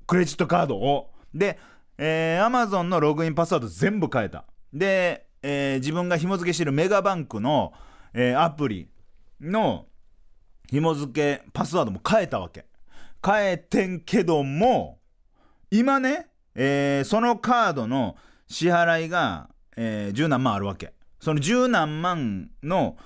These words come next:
えー、最新アディダスを抜いて、そのカードの支払いは、カードが止まってるわけやんか。新しいカードが来るわけやろ。これ移行されんの？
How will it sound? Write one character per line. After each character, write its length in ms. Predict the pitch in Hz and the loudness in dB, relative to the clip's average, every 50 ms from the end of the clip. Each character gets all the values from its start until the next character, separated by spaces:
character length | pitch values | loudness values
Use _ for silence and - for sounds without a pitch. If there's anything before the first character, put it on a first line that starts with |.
| - - - - - | -20 -20 -20 -18 -8
え 960 | - 113 120 120 117 113 113 113 113 113 113 113 110 110 110 110 110 110 110 | -2 0 0 2 2 0 0 0 -2 -2 -2 -2 -2 -2 -2 -2 -2 -4 -4
ー、 20 | |
最 260 | - - 175 196 202 160 | -2 0 0 0 0 0
新 160 | 165 185 180 | -2 0 0
ア 80 | 180 | 0
デ 80 | 170 165 | 2 2
ィ 20 | |
ダ 80 | 139 117 | 0 0
ス 100 | 95 104 | 0 -2
を 80 | 101 98 | -4 -2
抜 160 | 117 147 165 | -2 -2 -2
い 120 | 139 101 | -2 -4
て、 340 | - - 104 104 90 71 60 - - _ _ _ - - - - - - - - - - - - - - - - | -4 -4 -4 -4 -4 -6 -10 -14 -20 _ _ _ -20 -20 -20 -20 -20 -20 -20 -20 -20 -20 -20 -20 -20 -20 -20 -14
そ 200 | - - 165 190 | -6 -2 -2 0
の 400 | 214 214 208 208 208 202 196 - - - - - - - - - - - | 0 0 0 0 0 0 -2 -4 -10 -18 -20 -20 -20 -20 -20 -20 -8 -2
カ 160 | - 285 208 | 0 2 2
ー 40 | 165 | 2
ド 100 | 117 92 | 0 -4
の 40 | - | -10
支 200 | - - - 127 | -8 -4 -2 0
払 260 | 123 123 120 120 117 | 0 0 0 0 -2
い 120 | 135 180 - - - - - - - - - - - | -2 -6 -12 -18 -20 -20 -20 -20 -20 -20 -18 -8 -2
は、 280 | 135 170 151 101 87 | 0 2 2 0 -2
カ 160 | - - 269 285 | 0 0 0 2
ー 40 | 175 | 0
ド 60 | 131 | -2
が 40 | 104 | -6
止 140 | - - 220 | -4 -2 0
ま 100 | 240 233 | 0 0
っ 60 | 233 | 0
て 80 | - 208 | 0 0
る 80 | 196 | 0
わ 80 | 190 185 | 0 0
け 80 | - | -2
や 60 | 117 85 | -6 -8
ん 100 | 73 65 | -8 -12
か。 160 | 69 64 - - - - - - - - - - | -16 -18 -18 -20 -20 -20 -20 -20 -20 -20 -12 -4
新 280 | - 160 226 247 240 226 | -2 0 2 2 2 0
し 40 | 175 | 0
い 60 | 156 | -2
カ 80 | 131 135 | -2 -2
ー 20 | |
ド 80 | 101 90 | -4 -4
が 60 | 85 | -8
来 100 | - - 104 | -6 -4 -2
る 60 | 113 | -2
わ 80 | 120 | -2
け 80 | 120 98 | -2 -4
や 60 | 69 | -10
ろ。 180 | 67 67 76 - - - - - - - - - - - - - - - - - - - - - - - - - - - - | -10 -14 -18 -18 -20 -20 -20 -20 -20 -20 -20 -20 -20 -20 -20 -20 -20 -20 -20 -20 -20 -20 -20 -20 -20 -20 -20 -20 -20 -14 -6
こ 140 | - 330 | -2 -2
れ 100 | 359 - - | -2 -2 -2
移 120 | 131 127 | -4 -4
行 240 | - - 151 151 165 | 0 2 2 2 2
さ 140 | 165 285 370 | 2 0 0
れ 120 | 403 427 | 0 0
ん 80 | 427 359 | -2 -4
の？ 140 | - - | -6 -8